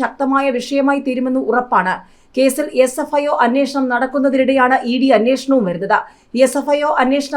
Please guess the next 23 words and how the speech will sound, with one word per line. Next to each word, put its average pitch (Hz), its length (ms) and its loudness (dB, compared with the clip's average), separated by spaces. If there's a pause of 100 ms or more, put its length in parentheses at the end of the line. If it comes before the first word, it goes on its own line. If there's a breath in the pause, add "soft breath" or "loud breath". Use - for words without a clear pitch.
പരിധിയിൽ 269 340 -2 (120)
ഉൾപ്പെടുന്നവരെല്ലാം 262 720 0 (140)
ഇ - 100 -4
ഡിയുടെ 285 260 0
പരിധിയിലും 254 460 -2
ഉൾപ്പെടുകയാണ്. 233 680 0 (440 soft breath)
വീണ 269 340 4
വിജയന്റെ 269 320 2 (100)
ഉടമസ്ഥതയിലുള്ള 254 720 0 (460 loud breath)
എക്സാലോജിക്, 269 680 2 (140)
കൊച്ചിയിലെ 262 480 0
സി 254 100 -4 (120)
എം 269 160 2
ആർ 254 140 2
എൽ, 262 60 0 (100)
കെ 254 80 2 (100)
എസ് 277 180 -4
ഐ - 80 -2
ഡി 262 160 0
സി 277 80 -2 (120)
എന്നീ 262 240 0
കമ്പനികൾക്കെതിരെയാണ് 254 880 2 (380 soft breath)
പ്രാഥമികമായി 269 680 4